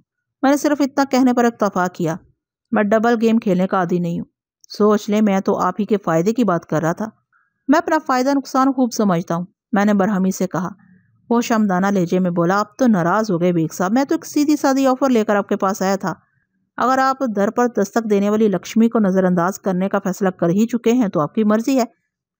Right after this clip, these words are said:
वैसे मेरी ये पेशकश आइंदा तारीख तक बरकरार रहेगी, अगर मूड बन जाए तो मुझसे राब्ता कर लें।"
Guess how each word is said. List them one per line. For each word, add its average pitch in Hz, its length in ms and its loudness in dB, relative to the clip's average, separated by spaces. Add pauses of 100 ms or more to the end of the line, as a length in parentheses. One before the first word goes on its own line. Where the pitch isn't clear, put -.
वैसे 262 200 0
मेरी 285 200 2
ये 294 320 4
पेशकश 254 560 -2
आइंदा 220 220 2
तारीख 208 400 -2
तक 226 160 -4
बरकरार 165 400 -2
रहेगी, 165 320 -4 (500)
अगर 208 220 0
मूड 214 220 0
बन 247 200 2
जाए 220 180 2
तो 196 100 -4
मुझसे 185 240 0
राब्ता - 300 -4
कर 165 140 -8
लें।" 190 160 -10